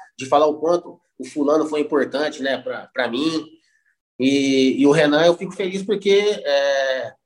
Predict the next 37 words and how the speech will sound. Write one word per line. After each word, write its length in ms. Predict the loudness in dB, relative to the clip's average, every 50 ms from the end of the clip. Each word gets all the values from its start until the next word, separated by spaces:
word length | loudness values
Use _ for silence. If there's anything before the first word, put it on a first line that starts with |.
| _
ele 240 | -2 0 0 2 4
realmente 600 | 4 4 4 4 2 0 -2 -2 -4 -4 -2 0
era 160 | 0 2 2
um 160 | 2 0 -2 -2
dos 120 | -2 0
exemplos 560 | 0 0 0 0 -2 -4 -4 -4 -4 -8 -8 -4
que 100 | -4 -4
a 40 |
gente 200 | -2 -4 -6 -8
citava, 560 | -8 -8 -4 0 2 2 2 2 0 -2 -6 -12 _ _ _ _ _
não 120 | -6 -6 -2
só 180 | 0 2 4
ele, 240 | 6 6 4 4 2
como 180 | 0 -6 -8 -6
o 60 | -2
próprio 300 | -2 -2 -2 -2 -6 -6
Kleberson, 640 | -2 0 0 0 2 0 -2 -2 -4 -8 -16 -20 _ _ _ _ -20 _ _
o 60 | -4 0
próprio 260 | 2 2 2 2 2
Fernandinho, 580 | 4 4 4 4 0 -2 -2 -4 -4 -4 -4
que 60 | -2 -2
nós 160 | -4 -4 -4
também 260 | -6 -6 -6 -6 -6
fizemos 360 | -4 -2 0 0 0 -2 -4
encontro, 520 | -6 -6 -4 -2 0 0 0 0 -2 -4 -2
o 40 |
Lucas, 440 | 2 4 6 4 4 2 -2 -6 -8 -10 _ _ _ _ _ -4
que 80 | 0
falavam 400 | 4 6 6 8 8 6 6 4
muito 220 | 4 2 2 0 0
sobre 260 | 0 -2 -2 0 -2
isso, 280 | -4 -4 -6 -12 _ _ _ _ _
sobre 180 | -12 -6 -4 -2
a 60 | -2
gratidão 440 | 0 -2 -2 -4 -6 -6 -4 -2 -2
e 20 |
sobre 380 | -2 -4 -4 -4 -4 -4 -4 -8